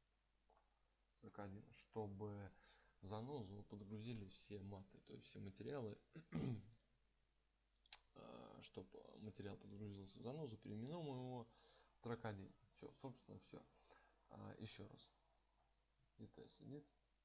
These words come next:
Конвертируем это в Г Т С. Трак. Открываем. Трак один П М Г. Дописываем. Желательно, ребят, это дописать, я вам сразу говорю. То есть, чтобы было полностью трак точка П М Г.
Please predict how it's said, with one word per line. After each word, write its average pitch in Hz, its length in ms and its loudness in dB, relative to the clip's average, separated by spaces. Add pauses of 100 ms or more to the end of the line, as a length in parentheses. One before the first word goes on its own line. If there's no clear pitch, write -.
(360)
Конвертируем - 720 -2
это - 220 -4
в 101 120 -6
Г 101 100 -2
Т 143 300 2
С. - 160 0 (1500)
Трак. 127 260 0 (800)
Открываем. 117 720 2 (340)
Трак - 300 -4
один 107 360 0
П 107 100 -4
М 107 160 -2
Г. 107 100 0
Дописываем. 104 680 -2
Желательно, 104 560 0
ребят, - 380 -6
это - 220 -6
дописать, - 580 0
я - 80 -6
вам - 140 -6
сразу - 300 -6
говорю. - 260 -8 (400)
То - 80 -10
есть, - 120 -4
чтобы - 220 -6
было - 280 -2
полностью - 580 -4
трак - 300 -4
точка - 320 -6
П - 120 -6
М 107 200 -2
Г. 143 180 6